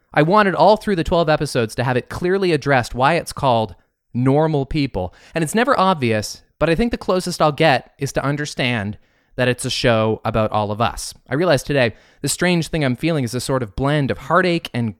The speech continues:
grief, genuine grief. I've been happily in love for years, and those years have spared me potentially a lot of both heartache and grief. I've been very lucky.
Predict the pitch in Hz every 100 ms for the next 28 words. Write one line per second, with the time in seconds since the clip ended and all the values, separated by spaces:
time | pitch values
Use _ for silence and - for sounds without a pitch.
0 | - 139 196 - - - _ 170 185 175
1 | 160 151 98 - - - _ _ _ _
2 | 135 139 131 - 175 151 147 139 135 143
3 | 139 - 165 208 147 104 120 120 - 151
4 | 135 143 139 127 - 202 175 147 139 -
5 | 277 233 165 143 135 _ 160 180 156 156
6 | 147 156 135 123 127 127 196 127 - 110
7 | - - _ _ 147 135 131 127 175 175
8 | 90 78